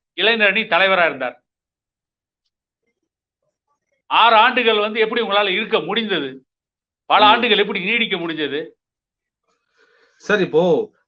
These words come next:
Speaker 2: கே எம் ஷெரீப் வந்து அந்த ஒரு பேட்டியில வந்து ஒரு விஷயம் சொல்லியிருக்காரு. அந்த விஷயம் வந்து ஒரு கூர்ந்து கவனிக்கக்கூடிய ஒரு விஷயமா தான் இருக்கு. அதாவது பாத்தீங்கன்னா, பாட்டாளி மக்கள் கட்சி வந்து வலிமை இருக்கக்கூடிய பகுதிகள்ல வந்து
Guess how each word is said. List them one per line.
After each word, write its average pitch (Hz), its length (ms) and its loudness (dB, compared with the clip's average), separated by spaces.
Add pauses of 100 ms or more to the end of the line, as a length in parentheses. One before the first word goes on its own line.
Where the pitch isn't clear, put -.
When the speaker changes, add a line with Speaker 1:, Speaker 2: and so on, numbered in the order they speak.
(120)
Speaker 2:
கே 190 180 2
எம் 208 140 4
ஷெரீப் 175 320 -4
வந்து 151 320 -2
அந்த 143 220 0 (240)
ஒரு 120 220 -2
பேட்டியில 160 400 -4
வந்து 131 200 -2
ஒரு 131 100 -2
விஷயம் 135 240 -6
சொல்லியிருக்காரு. 131 360 -6
அந்த 156 160 0
விஷயம் 170 280 -4
வந்து 165 160 -2
ஒரு 147 120 -2
கூர்ந்து 202 320 -4
கவனிக்கக்கூடிய 143 600 -2
ஒரு 117 120 -6
விஷயமா 117 320 -8
தான் 113 180 -4
இருக்கு. 110 240 -10 (520)
அதாவது 190 260 2
பாத்தீங்கன்னா, 151 380 0 (460)
பாட்டாளி 226 380 4
மக்கள் 196 300 -2
கட்சி 180 320 -2
வந்து 175 260 2
வலிமை 190 300 -2
இருக்கக்கூடிய 170 520 -4
பகுதிகள்ல 156 560 -2
வந்து 135 260 -4